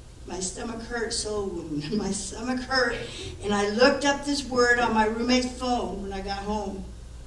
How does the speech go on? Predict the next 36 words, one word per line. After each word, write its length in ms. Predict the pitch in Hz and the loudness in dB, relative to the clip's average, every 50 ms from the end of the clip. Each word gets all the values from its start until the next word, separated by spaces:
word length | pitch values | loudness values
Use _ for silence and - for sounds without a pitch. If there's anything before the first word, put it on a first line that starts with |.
| - - | -8 -4
Homosexuality, 1040 | 208 202 220 220 220 - 240 233 - - 233 214 208 202 202 196 190 196 196 202 - - - - - | -2 0 0 0 0 0 -2 -2 -2 0 4 4 6 6 6 4 2 0 -2 -4 -6 -10 -12 -8 -4
an 80 | 196 | -2
abomination 760 | 190 180 185 185 185 196 202 196 196 196 190 - - 196 190 180 | -2 -2 0 0 2 2 2 2 2 0 0 -2 -2 -4 -4 -6
to 80 | - | -6
God. 300 | - - - 190 185 190 - - - - - - - - - - - - | -6 -4 -4 -4 -6 -6 -10 -12 -14 -14 -16 -16 -16 -16 -16 -16 -16 -12
I 60 | - 185 | -8 -6
hit 380 | 190 185 - 254 254 254 269 | -4 -2 -2 -2 -2 -4 -4
the 60 | 285 | -6
floor 360 | 254 - - - 247 233 233 233 | -8 -8 -6 -4 -2 0 0 0
crying. 720 | 233 - - 226 220 220 214 214 214 196 190 190 190 - - - - - - - | -2 -2 -4 -4 -2 -2 -2 -2 -2 -4 -4 -4 -6 -8 -10 -12 -14 -14 -14 -10
"God, 400 | - 240 269 294 277 277 262 254 | -6 -2 0 0 2 0 -2 -2
how 240 | - - 254 269 269 | 0 2 2 2 2
can 220 | 254 339 285 277 | 4 8 10 10
this 180 | 277 269 269 - | 10 10 8 4
be? 500 | - - 269 269 254 220 208 202 220 - - - - - - - - - - | 2 0 0 2 2 0 -2 -4 -6 -10 -12 -14 -16 -16 -16 -16 -14 -10 -6
I 80 | 254 | -6
thought 320 | 254 254 277 269 277 277 277 | -2 0 2 4 4 4 4
I 40 | |
was 100 | 285 277 | 2 -2
born 420 | - 254 277 285 277 285 285 277 269 | -2 -2 0 4 6 8 10 10 10
this 180 | 254 240 - | 10 6 2
way." 340 | 240 233 214 214 202 196 196 202 - - - - - - - - - - - - - - - - - - | 0 0 0 0 0 -2 -4 -8 -10 -12 -16 -16 -16 -16 -16 -16 -16 -16 -18 -16 -16 -16 -16 -16 -10 -4
I 80 | 208 214 | -2 0
then 220 | 226 254 254 262 | 2 4 4 4
saw 300 | 254 254 277 262 262 254 | 4 6 8 8 8 10
a 120 | 233 214 214 | 8 8 6
reel-to-reel 680 | 220 247 254 269 277 269 - 277 269 262 254 254 254 254 | 4 2 2 2 2 0 -2 -4 0 4 8 8 8 8
vision 460 | - 254 254 247 247 220 214 202 202 | 10 10 10 10 10 8 4 4 4
of 180 | 208 208 208 208 | 4 4 4 4
my 180 | 220 226 220 | 4 6 6
life 420 | 233 240 220 196 196 214 - - 220 | 8 8 8 8 6 4 2 2 2
and 120 | 208 - | 2 2
choices 560 | - 240 247 233 214 190 - - - 196 190 202 | 4 6 6 6 6 4 2 0 -2 -4 -2 0
I 140 | 196 196 | 0 0
had 200 | 196 214 208 202 | 2 0 0 0
made. 380 | 202 208 202 190 175 170 165 | 0 0 0 0 -2 -4 -6